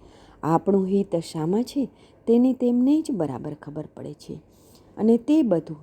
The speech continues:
તમારા સારા માટે જ કરે છે. તો કંઈ પણ ચિંતા નહીં કરીએ, તેમના પર વિશ્વાસ રાખીને આનંદથી રહીએ. ચિત્તવૃત્તિ પરમેશ્વરમાં રાખીએ, તેમાંથી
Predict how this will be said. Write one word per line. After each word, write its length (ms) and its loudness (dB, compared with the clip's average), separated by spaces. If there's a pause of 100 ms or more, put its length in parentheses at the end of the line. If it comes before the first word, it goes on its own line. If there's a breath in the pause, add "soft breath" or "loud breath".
(140)
તમારા 360 -2
સારા 360 -6
માટે 340 0
જ 160 -10
કરે 180 -12
છે. 200 -20 (640 loud breath)
તો 80 2
કંઈ 280 2
પણ 240 0
ચિંતા 440 -4 (120)
નહીં 340 -2
કરીએ, 300 -8 (480 loud breath)
તેમના 320 2
પર 200 -6 (160)
વિશ્વાસ 400 -2 (100)
રાખીને 640 -4
આનંદથી 640 0
રહીએ. 360 -6 (840 soft breath)
ચિત્તવૃત્તિ 800 0 (120)
પરમેશ્વરમાં 760 -2
રાખીએ, 380 -10 (500 loud breath)
તેમાંથી 480 2